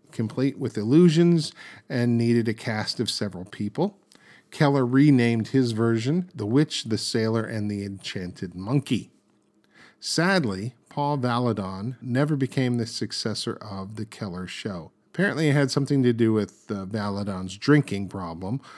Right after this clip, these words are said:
along with Eva Keller's drinking problem. And the two, uh, had a lot of tension behind the scenes, and eventually it got so bad that Keller, Mister Keller, decided, uh, to look elsewhere for his successor.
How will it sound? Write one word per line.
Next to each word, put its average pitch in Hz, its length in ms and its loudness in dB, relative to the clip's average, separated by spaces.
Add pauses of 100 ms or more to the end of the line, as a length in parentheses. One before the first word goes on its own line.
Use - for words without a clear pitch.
(220)
along 104 420 -4
with 95 240 -8
Eva 117 220 -2
Keller's 120 560 0
drinking 104 460 -4
problem. 85 560 -12 (360)
And 104 300 -4
the 104 60 -4
two, 147 540 6
uh, 117 260 4
had 127 160 0
a 120 40 0
lot 117 200 2
of 110 100 -4
tension 110 500 -4
behind 101 360 -6
the 98 40 -8
scenes, 113 460 -4
and 110 100 -2
eventually 110 460 -4
it 95 140 -10
got 104 180 -8
so 107 140 -4
bad 117 340 -4
that - 160 -8 (640)
Keller, 104 500 -4
Mister 120 300 -2
Keller, 101 320 -8
decided, 104 760 -6
uh, 98 220 -8
to 113 140 -6
look 107 240 -6
elsewhere 104 480 -8
for 101 240 -10
his 95 200 -8
successor. - 800 -8